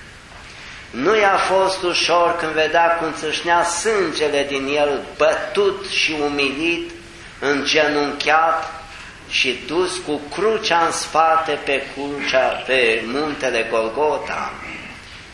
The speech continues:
Aceasta a fost mucenicia ei.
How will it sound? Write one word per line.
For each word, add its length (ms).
Aceasta 680
a 300
fost 260
mucenicia 840
ei. 500